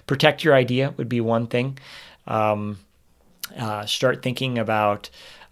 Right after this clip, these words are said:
uh, what else is out there like your idea. Don't put too much time in it if it's already been invented or already on the market. So do a little bit of market research, uh, from the standpoint of what else is out there. And you might do a little research on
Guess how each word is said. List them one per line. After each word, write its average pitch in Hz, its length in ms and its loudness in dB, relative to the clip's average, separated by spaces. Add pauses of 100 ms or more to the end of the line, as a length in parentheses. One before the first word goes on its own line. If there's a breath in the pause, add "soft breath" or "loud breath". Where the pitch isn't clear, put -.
(100)
uh, 92 640 -4
what 127 380 -4
else 135 340 0
is 113 200 -2
out 113 180 2
there 113 180 0
like 104 360 -6
your 123 100 0
idea. 120 460 -2
Don't 107 200 -2
put - 200 -10
too 139 100 -2
much 120 280 0
time 117 280 2
in 127 60 0
it 139 120 -2
if - 140 -8
it's - 100 -10
already 110 280 0
been 113 180 -2
invented 110 460 -2
or 104 120 2
already 107 300 0
on 107 140 -4
the 104 40 -6
market. 104 440 0
So 113 120 -6
do 113 160 -2
a 123 60 -2
little 117 200 2
bit 104 120 0
of 98 160 -6
market 113 420 0
research, 120 560 -2 (480 loud breath)
uh, 107 360 2
from 117 300 -4
the 110 60 -4
standpoint 117 480 -2
of 95 80 -6
what 101 220 0
else 113 300 0
is 104 100 -6
out 107 240 -2
there. 131 280 -2 (500 loud breath)
And 240 260 -2
you 226 60 -6
might 202 180 0
do 170 180 0
a 160 40 0
little 151 180 2
research 139 540 0
on 117 580 2